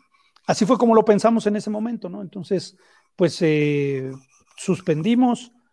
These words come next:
eh, avisamos, a los equipos, pues, tomaron la decisión, o sea, ahora sí que rompieron filas y dijimos, "No más nada por el dos mil veinte", y empezamos a, a, a, a reinventarnos como todo el deporte profesional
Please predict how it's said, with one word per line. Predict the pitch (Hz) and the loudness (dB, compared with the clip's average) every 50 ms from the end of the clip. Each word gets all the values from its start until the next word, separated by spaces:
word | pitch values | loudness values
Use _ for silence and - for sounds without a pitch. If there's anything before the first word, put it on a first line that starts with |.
| _ _ _ - | _ _ _ -8
eh, | - 180 156 156 156 151 | -6 -6 -4 -2 -2 -2
avisamos, | 151 151 156 147 - - 220 214 220 220 220 220 214 - - - _ _ - - _ _ | -2 -2 -4 -2 2 4 4 4 4 2 0 0 -2 -4 -8 -20 _ _ -20 -20 _ _
a | - 180 | -12 -8
los | 147 147 147 143 - | -4 -4 -4 -2 -4
equipos, | 156 - - 185 165 - 180 160 143 - _ _ - | -6 -4 -4 -4 -2 2 0 0 0 -2 _ _ -12
pues, | 160 - - | -12 -8 -2
tomaron | - 165 151 156 170 170 170 165 | -2 0 0 2 0 0 2 0
la | 156 147 | 0 -2
decisión, | 143 - - 208 226 | -2 -2 -2 -2 0
o | 202 | 2
sea, | - 185 170 | 2 2 2
ahora | 151 156 151 147 180 180 180 180 | 2 0 0 2 2 4 4 4
sí | 170 196 180 | 4 2 0
que | - 185 | 0 0
rompieron | 160 160 160 160 151 - 180 185 175 165 156 | 0 0 -2 -2 -2 0 2 2 2 2 -2
filas | - - 208 220 220 - 208 - - | -4 -4 -2 0 2 0 0 0 -2
y | 170 | -10
dijimos, | 156 143 - 196 208 214 208 196 - _ _ _ _ _ _ _ - | -10 -8 -4 -2 -2 -2 -2 -4 -8 _ _ _ _ _ _ _ -6
"No | - 160 180 185 | 0 2 2 4
más | 180 180 180 147 - - - | 4 2 2 0 -4 -8 -6
nada | 170 170 170 170 156 143 | -4 -2 -2 -2 -4 -4
por | 160 147 151 | -8 -10 -8
el | 147 | -8
dos | 147 147 135 | -10 -8 -8
mil | 160 165 160 | -8 -8 -2
veinte", | 165 196 208 208 202 208 226 226 220 _ _ _ - - - _ _ _ - | 0 0 0 0 2 0 -2 -2 -2 _ _ _ -20 -20 -20 _ _ _ -2
y | - 190 185 185 185 | 2 4 6 6 6
empezamos | 185 185 180 196 180 - 226 220 226 240 262 254 - 254 | 4 4 4 2 2 4 4 4 4 4 2 2 0 0
a, | 254 240 233 226 | 0 0 0 -2
a, | - 208 208 196 185 185 180 185 - 196 180 175 170 165 165 | -4 -4 -4 -4 -4 -4 -4 -6 -6 -6 -6 -4 -4 -6 -6
a, | - - | -8 -8
a | 196 180 175 | -4 -2 -2
reinventarnos | 170 170 175 185 180 180 180 175 165 175 170 175 175 - - 214 214 202 202 190 185 175 - | -2 -2 -2 -2 -2 -4 -4 -6 -8 -8 -10 -10 -6 -2 0 0 0 0 -2 -6 -8 -10 -12
como | - 180 151 147 147 | -12 -12 -10 -10 -8
todo | _ - 190 196 196 196 | _ 0 2 2 4 2
el | 190 | 0
deporte | 165 151 - 190 185 180 - 190 | -2 -4 -4 -6 -6 -4 -6 -8
profesional | 160 - 160 143 156 156 - 165 160 165 170 175 185 175 | -8 -8 -12 -10 -10 -12 -10 -10 -10 -8 -6 -4 -6 -6